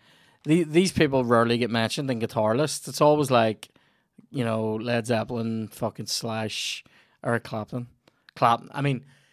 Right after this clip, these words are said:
if anybody was to suggest that Clapton is overrated, I would have to headbutt them. The man's a fucking genius on a guitar, like. Um, but yeah, I think that's a, that's about it for me on that one. Should we, should we cram in a, a quick, uh, chapter and verse here, Dan?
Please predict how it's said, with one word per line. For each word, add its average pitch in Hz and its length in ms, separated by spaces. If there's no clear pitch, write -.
if 127 100
anybody 127 400
was 107 140
to 113 120
suggest 107 760
that 120 160
Clapton 107 440
is 110 140
overrated, 104 540
I 107 100
would 101 120
have 107 200
to 107 80
headbutt 107 400
them. 120 100
The 110 80
man's 110 260
a 120 40
fucking 117 360
genius 107 400
on 120 120
a 113 40
guitar, 117 380
like. 127 100
Um, 110 600
but - 160
yeah, 113 220
I - 20
think 123 180
that's 110 220
a, 107 340
that's 113 160
about 110 220
it 110 100
for - 160
me 139 180
on 139 140
that 143 140
one. 147 140
Should 170 240
we, 156 280
should - 240
we 151 80
cram 165 380
in 123 140
a, 120 320
a 113 40
quick, - 440
uh, 113 180
chapter 117 400
and 113 100
verse 113 300
here, 185 160
Dan? 185 200